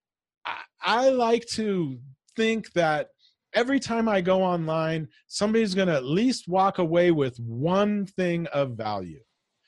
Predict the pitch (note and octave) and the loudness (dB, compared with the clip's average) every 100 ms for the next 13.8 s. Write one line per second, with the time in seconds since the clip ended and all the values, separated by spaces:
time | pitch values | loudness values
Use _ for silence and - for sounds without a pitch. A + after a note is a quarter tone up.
0 | _ _ D3+ G#3 G3+ - F#3 F#3 - E3+ | _ _ 0 2 0 2 2 2 2 2
1 | E3+ F#3 F3+ D3 C3 C3+ C#3+ D3+ D#3+ D#3 | 4 4 4 4 2 0 2 4 4 2
2 | D3+ C#3 C3+ D3+ D#3 D3 D3+ D3 C#3+ C3 | 2 2 2 0 0 0 0 0 0 -2
3 | B2+ _ _ _ A2+ C3+ C3+ B2 B2+ C#3+ | -4 _ _ _ -4 -2 -2 -4 -6 -2
4 | E3+ E3+ D3+ B2 B2 D#3 F3+ - A3+ A#3+ | 0 2 0 0 0 -2 -2 -8 -8 -8
5 | - _ _ - E3+ E3 - C4+ C#4+ A3+ | -12 _ _ -4 -4 -2 -2 -2 -2 0
6 | F3+ F#3+ G#3 - G3+ E3+ D3+ F3 F3+ F3 | 2 2 0 -2 0 0 2 2 4 0
7 | C3+ - A2+ A#2+ D#3 G3 A3 A3+ A3 - | -2 -6 -10 -6 0 0 0 -2 -4 -8
8 | _ F#3 G3 G3+ F#3+ F#3+ E3 F3 F3 B2+ | _ -2 0 2 2 0 2 2 2 -4
9 | A2+ A2+ A#2 _ _ _ _ _ A#2+ D3+ | -6 -8 -12 _ _ _ _ _ -2 2
10 | D3+ D3+ C#3 - C#3 D#3 E3+ - E3+ C#3+ | 2 2 -2 -8 -2 0 0 -2 -6 -2
11 | D3+ C#3+ A#2 D3 D3+ D3 D3 - C#3 C3 | -2 -4 -6 -4 -4 -4 -6 -4 -6 -4
12 | C#3 C#3+ D3+ C3+ C3+ C3 C3+ B2 - B2+ | -4 -4 -4 -4 -4 -6 -10 -10 -8 -10
13 | B2+ A#2+ - C3 C3 B2+ B2 G#2 | -8 -10 -10 -10 -8 -6 -6 -8